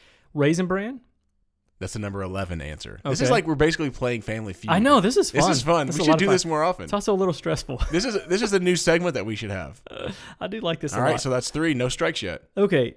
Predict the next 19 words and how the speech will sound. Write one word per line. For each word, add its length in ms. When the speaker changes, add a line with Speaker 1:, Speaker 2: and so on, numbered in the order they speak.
Speaker 1:
let's 380
go 260
with 420
Captain 360
Crunch. 640
Don't 180
tell 100
me 100
that's 120
not 160
on 80
the 60
Speaker 2:
The 60
number 180
Speaker 1:
list. 140
Speaker 2:
seventeen 1120
Speaker 1:
Oh, 180
Speaker 2:
answer, 160
Speaker 1:
wow. 260